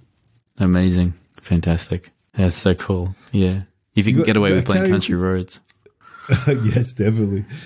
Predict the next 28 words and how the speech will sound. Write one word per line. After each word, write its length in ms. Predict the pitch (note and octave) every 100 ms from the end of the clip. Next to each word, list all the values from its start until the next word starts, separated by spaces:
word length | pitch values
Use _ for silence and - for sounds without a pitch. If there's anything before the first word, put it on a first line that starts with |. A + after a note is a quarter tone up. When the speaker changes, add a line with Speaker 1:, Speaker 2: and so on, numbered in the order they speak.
| - -
Speaker 2:
Have 100 | -
you 60 | E3
Speaker 1:
Oh. 20 |
Speaker 2:
got 100 | F3
a 40 | C3+
karaoke 560 | B2+ E3+ E3 F3 G3+
song, 320 | - C#3+ B2
a 80 | A2
go-to 580 | G#2+ C3+ C3 D3 C3+ B2+ - - -
karaoke 560 | B2+ A#2+ A#2+ A#2+ A#2
song, 280 | - G#2 F#2
David, 280 | F#2+ F2+ F#2+
if 160 | F2+
you're 140 | G2 F#2+
ever 220 | G2+ G2+
in 120 | G2+
the 80 | G2
mood? 300 | G2 G#2 A2 - - - - _ - - - - - - - _ _ _ _
Speaker 1:
Uh, 680 | A#2 B2 B2 B2 B2 B2 A#2
yes, 500 | C3+ C3+ A#2 - - -
I've 140 | A#2
got 280 | - B2 -
two. 500 | - - C3 A2+ A2 A2+ _ -
Get 140 | B2+
Rhythm 380 | A2 A#2 A#2+ B2+
from 160 | B2+ G#2+
Johnny 220 | A2 A2
Cash 480 | G#2+ A2 C3 -